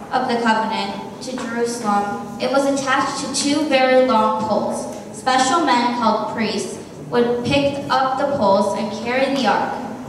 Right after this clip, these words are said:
Everyone was excited that God was with their, his people and that the Ark of the Covenant was coming to Jerusalem.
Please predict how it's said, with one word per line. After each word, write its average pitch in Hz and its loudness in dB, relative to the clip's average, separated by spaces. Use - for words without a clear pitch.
Everyone 330 2
was 330 2
excited 247 -2
that 214 0
God 233 2
was 233 -4
with 240 -4
their, 240 -6
his - -8
people 190 -6
and 240 2
that 240 4
the 240 0
Ark - 2
of - -2
the 285 4
Covenant 240 2
was 220 0
coming 226 0
to 233 -4
Jerusalem. - -2